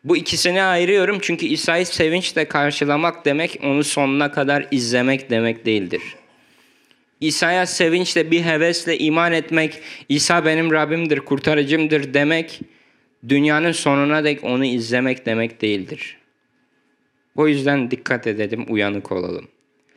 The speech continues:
İlk grubu kim oluşturuyor kardeşler? Ferisi din bilginlerinin başını çektiği,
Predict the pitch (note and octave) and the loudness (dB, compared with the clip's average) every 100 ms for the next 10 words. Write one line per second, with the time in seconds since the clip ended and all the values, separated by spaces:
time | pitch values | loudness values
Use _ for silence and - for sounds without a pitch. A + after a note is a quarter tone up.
0 | _ _ - G3+ F#3+ F#3+ F#3 F3 F3+ G#3 | _ _ -2 -2 0 2 4 4 0 -2
1 | G3 E3 D3 - - C3 B2+ A2+ B2 A#2+ | 0 2 2 0 0 2 2 0 -4 -2
2 | A#2+ - F3 F3 - C#3+ C3+ - C#3+ D3 | -2 -2 -4 -4 -2 0 0 -4 -2 0
3 | C#3+ B2+ B2 A#2+ A#2+ A#2+ C3 C3 A#2+ A2+ | 0 -2 -2 0 0 0 -2 0 0 -2
4 | - D3 D3 A#2+ A2 - B2+ F#3 | -4 -6 -2 -4 -4 -4 -2 -2